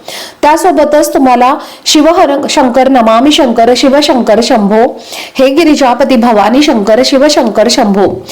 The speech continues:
या मंत्राचा सुद्धा तुम्हाला जास्तीत जास्त वेळेला जप करायचा आहे आणि काळभैरवाष्टकम सुद्धा तुम्हाला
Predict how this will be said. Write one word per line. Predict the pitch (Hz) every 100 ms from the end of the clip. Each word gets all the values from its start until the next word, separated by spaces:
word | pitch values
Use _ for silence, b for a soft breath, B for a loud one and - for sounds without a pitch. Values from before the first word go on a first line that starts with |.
| B B
या | 233 269
मंत्राचा | 294 247 247 240 311
सुद्धा | 339 226 247
तुम्हाला | 254 233 226
जास्तीत | 233 220 226 262 202
जास्त | 240 262 311
वेळेला | 262 214 220
जप | 208 214 214
करायचा | 254 180 202
आहे | 233 254 302 B B B
आणि | 247
काळभैरवाष्टकम | - 247 330 359 320 269 262 262 247 262 285
सुद्धा | 285 240 233
तुम्हाला | 247 247 196